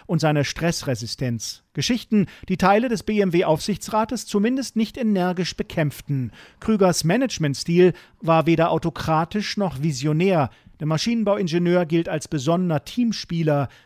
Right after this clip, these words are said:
Manche Gegner legten ihm das als Schwäche aus. Falsche oder verspätete Modellentscheidungen, etwa beim Nachfolger des Elektropioniers i drei,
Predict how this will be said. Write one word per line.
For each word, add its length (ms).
Manche 320
Gegner 340
legten 320
ihm 140
das 200
als 140
Schwäche 380
aus. 400
Falsche 460
oder 240
verspätete 640
Modellentscheidungen, 840
etwa 280
beim 180
Nachfolger 640
des 240
Elektropioniers 1040
i 120
drei, 460